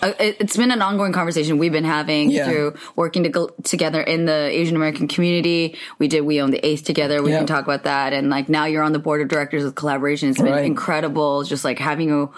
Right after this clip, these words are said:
Speaker 1: on the board and, like, hearing all your ideas and stuff. But, like, understanding your roots and, like, how that has, has changed and how you and I are changing and our roles and stuff. It's that reinvention of self. It's
Speaker 2: Totally.
Speaker 1: that we're always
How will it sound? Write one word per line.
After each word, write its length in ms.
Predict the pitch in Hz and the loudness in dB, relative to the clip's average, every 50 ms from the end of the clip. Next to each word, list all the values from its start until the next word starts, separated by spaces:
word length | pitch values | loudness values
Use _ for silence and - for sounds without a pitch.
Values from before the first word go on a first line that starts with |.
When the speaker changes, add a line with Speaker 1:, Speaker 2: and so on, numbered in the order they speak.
| - - - - - - | -18 -18 -16 -10 -2 0
Speaker 1:
on 160 | 156 160 160 | 0 0 0
the 60 | 156 | -2
board 400 | 143 - 151 151 151 147 151 147 | -2 -2 0 0 0 0 0 0
and, 120 | 143 139 139 | 0 0 0
like, 200 | 135 127 123 - | 0 -2 -4 -2
hearing 260 | - 175 165 156 156 | -2 0 2 2 2
all 140 | 151 147 143 | 2 2 2
your 100 | 139 139 | 0 0
ideas 340 | 139 139 147 143 147 147 | 0 0 0 0 0 2
and 120 | 156 151 151 | 0 0 0
stuff. 220 | - 165 156 160 - - - - - - | 0 -2 -2 -4 -6 -12 -12 -12 -4 -2
But, 160 | 175 175 151 | 0 0 2
like, 360 | 165 165 160 147 - - _ _ _ _ _ _ - | 0 0 0 -2 -4 -8 _ _ _ _ _ _ -2
understanding 720 | 190 196 202 208 - - - 185 175 170 175 165 165 160 | 0 0 0 0 0 0 0 0 0 2 2 2 2 2
your 180 | 156 165 156 | 2 2 0
roots 400 | 135 139 156 156 151 151 147 - - | 0 0 0 2 2 0 -2 -2 -2
and, 80 | 143 | 0
like, 140 | 139 135 135 | 0 0 0
how 320 | - - - 151 156 160 151 | -2 -2 0 0 0 0 0
that 300 | 156 151 147 139 - - - - - - - | 0 0 -2 -2 -4 -8 -14 -16 -16 -14 -4
has, 540 | - 160 143 139 143 139 131 - - - - - - - - _ - | -2 -2 0 0 0 0 0 -2 -4 -8 -10 -18 -20 -20 -20 _ -6
has 280 | - 165 147 139 139 - | -2 -2 -2 0 -2 -4
changed 480 | - - - 180 165 160 160 156 147 - | -4 0 2 2 2 2 2 0 0 0
and 80 | 151 | -2
how 200 | 147 165 156 151 | 0 0 0 0
you 240 | 147 147 165 170 170 | 0 0 2 2 2
and 120 | 160 165 | 2 2
I 140 | 180 185 185 | 0 0 0
are 120 | 175 175 165 | 0 0 0
changing 640 | - 190 170 160 160 156 156 160 156 156 151 147 | 0 0 2 2 2 2 2 2 2 2 2 2
and 80 | 143 139 | 2 0
our 100 | 135 135 | 0 0
roles 260 | 151 165 160 156 156 | 0 0 0 0 -2
and 60 | 165 | -2
stuff. 200 | 165 165 147 - | -2 -2 -2 0
It's 160 | - 156 - - | -2 -4 -2 0
that 220 | 180 160 143 160 | -2 -2 0 0
reinvention 680 | 165 190 202 185 170 147 139 135 147 147 - 151 139 | 0 0 2 2 0 0 0 0 0 0 0 0 0
of 100 | 131 139 | 0 0
self. 440 | 143 - - 151 135 131 135 135 - | -2 -2 0 0 0 0 -2 -2 -6
It's 160 | 147 135 - | -6 -4 -2
Speaker 2:
Totally. 340 | - 147 139 139 113 104 110 | 0 0 0 0 0 -2 -2
Speaker 1:
that 80 | 165 147 - - - - - | -4 -6 -10 -12 -16 -8 -2
we're 300 | 165 170 165 160 160 156 | 0 2 2 2 2 0
always 840 | - 160 170 170 175 175 170 165 165 165 165 160 156 175 - - | 0 0 0 2 2 2 2 2 2 2 2 0 -2 -4 -6 -8